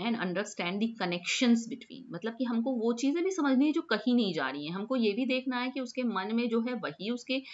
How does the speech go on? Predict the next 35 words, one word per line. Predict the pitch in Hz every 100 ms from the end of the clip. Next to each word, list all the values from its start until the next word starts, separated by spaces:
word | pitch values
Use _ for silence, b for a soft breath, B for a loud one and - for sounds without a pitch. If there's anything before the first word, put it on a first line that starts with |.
| B B
जुबां | 190 214 196 202 208
पे |
है | 226 220
कि | 208
नहीं। | 143 151
अगर | 160 208
मन | 202 202
में | 220
कुछ | 214 220
और | 196 190
चल | 220 180
रहा | 170
है, | 196
जुबां | 196 170 196
पे | 214
कुछ | 214 190
और | 170 - 185
चल | 185
रहा | 165 190
है, |
ये | 226
डिस्क्रिपेंसी | 180 180 - 226 214 196 240
भी | 311
हमको | 320 262 254
measure | 214 170 160
करनी | 147 135 143
है, | 139
इस | -
पर | - 247
भी | 254
हमारी | 240 190 196
नज़र | 175 160 147
होनी | 131 131
है। | - B B B B 202
Between | 196 220 302